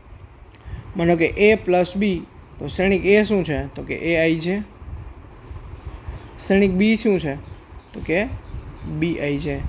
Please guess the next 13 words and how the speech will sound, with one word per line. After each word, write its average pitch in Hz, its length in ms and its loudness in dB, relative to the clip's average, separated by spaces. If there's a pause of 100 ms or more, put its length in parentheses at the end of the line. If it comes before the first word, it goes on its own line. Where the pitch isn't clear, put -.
(120)
આ - 40 -2
બંનેનો 180 440 4
સરવાળો 202 420 4
કરું 160 320 0
તો - 60 -6
એના 147 180 -4 (800)
કરસ્પોન્ડિંગ 185 580 4
ઘટકોનો 196 440 4
જ 196 40 0
સરવાળો 208 340 6
થવાનો 208 360 4
છે 208 120 0
ને. 139 140 -4